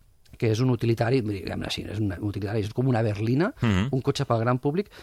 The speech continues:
Speaker 1: que costarà uns trenta mil euros. És a dir, els
Speaker 2: Ja va,
Speaker 1: cotxes
Speaker 2: ja
Speaker 1: que
Speaker 2: ho va fer
Speaker 1: tenia
Speaker 2: més
Speaker 1: abans,
Speaker 2: accessible, no?
Speaker 1: exacte, els cotxes, dos primers models costen uns cent mil dòlars, són cotxes, eh, doncs això que et deia, el Leonardo DiCaprio, el Schwarzenegger,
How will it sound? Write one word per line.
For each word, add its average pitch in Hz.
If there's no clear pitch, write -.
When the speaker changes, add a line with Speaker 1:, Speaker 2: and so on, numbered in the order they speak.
Speaker 1:
que 113
costarà 123
uns 165
trenta 165
mil 107
euros. 127
És 123
a -
dir, 127
els 82
Speaker 2:
Ja 78
va, 80
Speaker 1:
cotxes -
Speaker 2:
ja 92
Speaker 1:
que -
Speaker 2:
ho -
va 80
fer 82
Speaker 1:
tenia -
Speaker 2:
més -
Speaker 1:
abans, 87
Speaker 2:
accessible, 76
no? 85
Speaker 1:
exacte, 135
els 120
cotxes, 143
dos 160
primers 151
models 143
costen 139
uns 127
cent 123
mil 120
dòlars, 107
són 98
cotxes, -
eh, 92
doncs 87
això 101
que -
et 85
deia, 90
el 85
Leonardo 92
DiCaprio, 123
el 107
Schwarzenegger, 104